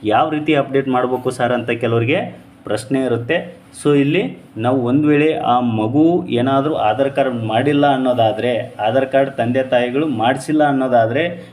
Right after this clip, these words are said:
ನಾವು ಇಲ್ಲಿ ನೈನ್ ನೈನ್ ನೈನ್ ಅಂತೇಳಿ ಹನ್ನೆರಡು ನಂಬರ್ಗಳನ್ನು ಇಲ್ಲಿ ಕೊಟ್ಕೊಳ್ಬೇಕಾಗತ್ತೆ. ನೈನ್ ನೈನ್ ಅಂತೇಳಿ ಹನ್ನೆರಡು ಸಂಖ್ಯೆಗಳನ್ನು ಇಲ್ಲಿ ಕೊಡಬೇಕಾಗತ್ತೆ. So, ಕೊಟ್ಟಾಗ ಅದು ಗ್ರೀನ್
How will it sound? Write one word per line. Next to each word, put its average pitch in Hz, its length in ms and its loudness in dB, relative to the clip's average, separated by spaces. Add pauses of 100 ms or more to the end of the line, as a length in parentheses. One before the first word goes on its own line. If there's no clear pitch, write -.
(160)
ನಾವು 151 480 0 (440)
ಇಲ್ಲಿ 175 260 0
ನೈನ್ 135 440 0
ನೈನ್ 160 260 0
ನೈನ್ 156 240 0
ಅಂತೇಳಿ 156 400 0
ಹನ್ನೆರಡು 175 1160 0
ನಂಬರ್ಗಳನ್ನು 151 680 2
ಇಲ್ಲಿ 160 200 0
ಕೊಟ್ಕೊಳ್ಬೇಕಾಗತ್ತೆ. 127 1040 -2 (580)
ನೈನ್ 135 300 0
ನೈನ್ 135 240 0
ಅಂತೇಳಿ 131 680 -2 (340)
ಹನ್ನೆರಡು 160 720 2
ಸಂಖ್ಯೆಗಳನ್ನು 143 720 0
ಇಲ್ಲಿ 147 160 0
ಕೊಡಬೇಕಾಗತ್ತೆ. 135 760 0
So, 160 280 0
ಕೊಟ್ಟಾಗ 175 400 0
ಅದು 180 180 2
ಗ್ರೀನ್ 160 420 0